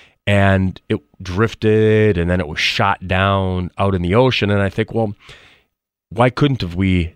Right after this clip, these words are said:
disabled it and just brought it down if we were going to take any information that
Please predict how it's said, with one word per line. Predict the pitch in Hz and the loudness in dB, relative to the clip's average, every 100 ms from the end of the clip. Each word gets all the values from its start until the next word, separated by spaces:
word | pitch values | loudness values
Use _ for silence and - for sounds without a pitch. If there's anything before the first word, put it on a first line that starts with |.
| 85 | -6
disabled | 85 - 98 95 78 | -6 0 2 2 0
it | 73 - - _ _ - | -4 -8 -16 _ _ -8
and | 98 | -4
just | 90 - | -4 -6
brought | - 95 98 | -2 0 0
it | 76 | -2
down | 78 87 | -8 -8
if | - | -4
we | 104 | -2
were | 98 | -2
going | 87 95 98 101 | -2 0 0 0
to | - | -4
take | 90 - 87 85 - | -8 -2 -2 -4 -6
any | 95 92 | -4 -2
information | 95 87 90 85 82 80 87 85 82 | -2 -2 -2 -2 -2 -2 -2 0 0
that | 76 80 | -2 -4